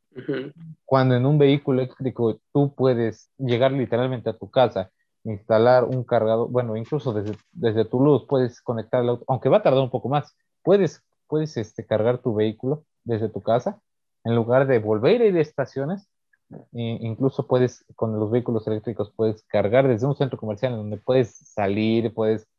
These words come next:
Speaker 2: distraerte un rato en lo que se carga. Yo, yo no veo que la gente verdaderamente se interese en estos
Speaker 1: Entonces,
Speaker 2: vehículos.
Speaker 1: el futuro de los autos de hidrógeno no está perdido, sino que se tiene que enfocar a un nicho y no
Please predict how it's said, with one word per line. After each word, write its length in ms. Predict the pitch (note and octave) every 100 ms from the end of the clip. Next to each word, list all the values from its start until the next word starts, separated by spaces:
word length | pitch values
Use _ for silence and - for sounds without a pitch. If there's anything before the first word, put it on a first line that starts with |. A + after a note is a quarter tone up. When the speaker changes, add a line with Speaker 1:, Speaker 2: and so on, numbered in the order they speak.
| _ _ _
Speaker 2:
distraerte 480 | B2 - C#3 D3+ E3
un 80 | C#3+
rato 220 | D3 D#3
en 60 |
lo 80 | A#2+
que 80 | A2+
se 160 | - -
carga. 360 | A2 A#2 F#3 _
Yo, 420 | - B2 D3 D3+ -
yo 280 | C#3 C#3+ D3+
no 180 | D3+ C#3
veo 260 | C#3 C#3+
que 100 | B2
la 120 | A2+
gente 540 | A2 B2 A#2+ A#2 A#2 - _ _
verdaderamente 760 | B2 A2+ A#2 B2 A#2 A#2 A#2+
se 140 | A#2 A2
interese 500 | G2+ - G#2 G2+ - _ _
en 120 | -
estos 240 | A#2+ D#3
Speaker 1:
Entonces, 140 | F3+ G#2+
Speaker 2:
vehículos. 360 | G#2 G#2+ - _ _
Speaker 1:
el 100 | C#3
futuro 380 | - D3+ E3 E3+
de 60 | D#3
los 160 | -
autos 300 | C#3 C#3+ D3
de 80 | C3+
hidrógeno 480 | B2+ C#3+ D3 E3 F3 C3+
no 220 | C3+ C#3
está 300 | C3+ B2+ -
perdido, 560 | B2+ B2+ D3 D3+ - -
sino 300 | - C3 C#3
que 100 | D3
se 120 | - -
tiene 280 | C3 C3
que 360 | - B2+ B2 - _ _ _ -
enfocar 600 | D3 D3 E3+ E3+ E3+ E3
a 120 | D3+
un 200 | C#3+ D3+
nicho 580 | D#3+ E3+ - D3 D3 - -
y 80 |
no 500 | D3 D3 D3+ D3 D3+